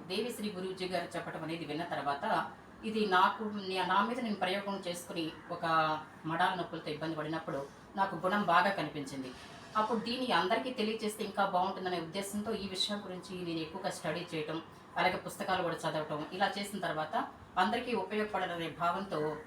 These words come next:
నాకు మరి కామేశ్వరి టీచర్ గారు నాకు ఈ ఆరోగ్య భారతిలో జాయిన్ చేయడానికి ప్రోత్సహించి నన్ను ముందుకు నడిపించారు. వారి ఆలోచన మేరకు వారు నేను కలిసి కూడా ఇలాంటి కార్యక్రమాలు నిర్వహిస్తూ ఉన్నాము. ఈ విషయాన్ని మాత్రం, ఈ కార్యక్రమాన్ని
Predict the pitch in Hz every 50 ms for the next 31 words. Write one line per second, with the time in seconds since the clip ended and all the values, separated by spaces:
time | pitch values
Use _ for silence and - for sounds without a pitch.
0 | - - - 175 165 165 160 - 160 160 160 156 151 151 147 151 - 160 170 185
1 | 202 196 - - - 185 - 175 175 175 170 170 170 160 156 151 - 151 151 143
2 | - - - - - - - 208 - 185 190 190 170 175 196 196 196 196 190 190
3 | - 185 180 180 - 175 170 175 175 170 - - - - - - - 147 170 170
4 | 175 185 180 175 175 165 170 165 165 175 - - - 165 170 - 185 165 165 175
5 | 165 - 202 190 175 160 156 151 151 160 170 170 165 160 147 - - 160 151 -
6 | 156 147 165 190 214 - - - - - - - - - - - - - - -
7 | - - - - - - 160 170 165 170 185 185 170 175 185 196 208 196 190 190
8 | 185 185 175 190 185 - 208 202 170 165 160 165 180 185 175 175 170 170 - -
9 | 165 160 - 196 180 180 170 165 160 151 151 147 - 151 156 165 - - 160 160
10 | 160 151 156 151 151 160 - 165 - - - 156 151 147 147 147 160 220 320 -
11 | - - - - - - 208 214 233 226 220 226 - - 220 208 208 196 185 185
12 | - 226 226 185 190 208 - - 185 - 180 - 175 165 - 170 185 185 175 165
13 | 156